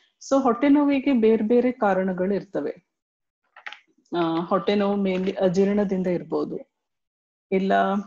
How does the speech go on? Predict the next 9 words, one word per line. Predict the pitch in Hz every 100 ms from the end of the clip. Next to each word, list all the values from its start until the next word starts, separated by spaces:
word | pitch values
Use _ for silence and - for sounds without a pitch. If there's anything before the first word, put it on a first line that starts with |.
| - _ _ _ _
ಅಜೀರ್ಣ | 220 214 269 285 302
ಕೂಡ, | 294 240 240 - - 196
ಆ, | 196 190 - -
sorry, | 202 -
ಅಜೀರ್ಣದಿಂದ | 190 190 214 214 208 180 165
ಇರ್ಬೋದು, | 160 160 165 160 156 165 - _ -
Gastritis | 180 185 180 - 208 208 214 202
ಇಂದ | 180
ಇರ್ಬೋದು. | 165 165 165 156 147 160 -